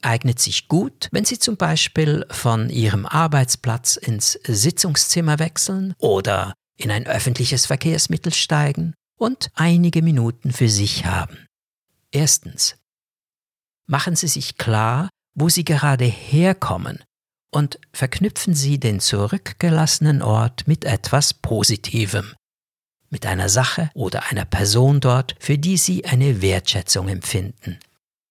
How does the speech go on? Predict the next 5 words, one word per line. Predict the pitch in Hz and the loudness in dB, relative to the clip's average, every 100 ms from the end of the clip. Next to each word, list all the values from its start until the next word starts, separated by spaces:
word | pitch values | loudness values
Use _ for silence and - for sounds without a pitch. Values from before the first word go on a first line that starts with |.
| _ _ _ _ _ _ _ _ | _ _ _ _ _ _ _ _
Zweitens. | - - 175 - 87 95 - - _ _ _ _ _ - | -2 0 0 -2 -6 -2 -4 -6 _ _ _ _ _ -4
Jetzt | 147 - - | -2 -2 0
wollen | 143 147 | 2 2
Sie | 120 131 _ | 0 -4 _
ankommen, | - 151 165 - 98 90 | 0 2 0 -4 -4 -4